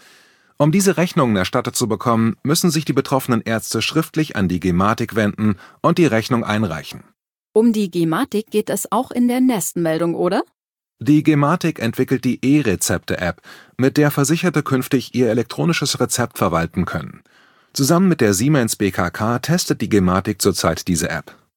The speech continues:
Speaker 2: Das ist spannend. Haben alle Versicherten der Kasse schon Zugriff darauf?
Speaker 1: Nein. Die Siemens B K K hat eine gut gemischte Gruppe von vierhundert Versicherten, die immer wieder an Umfragen der Kasse teilnimmt, die sie der Gematik zur Verfügung gestellt hat.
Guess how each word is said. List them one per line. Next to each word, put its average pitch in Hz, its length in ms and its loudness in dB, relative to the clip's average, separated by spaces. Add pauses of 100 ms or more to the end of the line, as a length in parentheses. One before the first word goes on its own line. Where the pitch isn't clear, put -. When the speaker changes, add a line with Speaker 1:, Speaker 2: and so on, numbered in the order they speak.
(240)
Speaker 2:
Das 175 220 -2
ist - 220 -4
spannend. 170 420 2 (320)
Haben 185 320 0 (120)
alle 254 220 2
Versicherten 254 600 -2
der 208 140 0
Kasse 226 300 -4
schon 170 220 -2
Zugriff 233 440 -4
darauf? 156 520 -2 (260)
Speaker 1:
Nein. 139 320 2 (500)
Die 147 200 2
Siemens 180 360 2
B 143 100 2
K 127 160 -2
K 127 240 -2
hat 127 160 -2
eine 117 240 0
gut 156 240 -4
gemischte 113 380 0
Gruppe 127 340 -2
von 95 220 -2
vierhundert 123 640 -2
Versicherten, 98 640 -2 (180)
die 147 240 2
immer 170 220 2
wieder 135 180 2
an 104 100 -2
Umfragen 101 560 0
der 90 120 0
Kasse 98 320 -4
teilnimmt, 101 680 -2
die 135 160 -4
sie 135 140 2
der 135 100 4
Gematik 113 600 0
zur 123 100 0
Verfügung 127 460 0
gestellt 82 380 -4
hat. - 180 -18